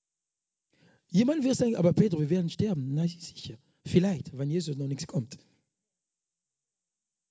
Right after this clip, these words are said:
Aber, ja genau, <laughs> nur vielleicht. Aber leiblich, aber geistlich nicht.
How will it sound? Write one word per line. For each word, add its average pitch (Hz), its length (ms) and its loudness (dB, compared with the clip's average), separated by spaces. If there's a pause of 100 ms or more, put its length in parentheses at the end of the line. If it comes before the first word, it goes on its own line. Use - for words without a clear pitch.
(120)
Aber, 131 420 2
ja 143 120 0
genau, 113 320 -6 (280)
<laughs> - 240 -16
nur 147 320 0
vielleicht. 131 360 -4 (1300)
Aber 123 140 2
leiblich, 123 580 -2 (340)
aber - 160 -20
geistlich 143 440 -4
nicht. 139 320 -10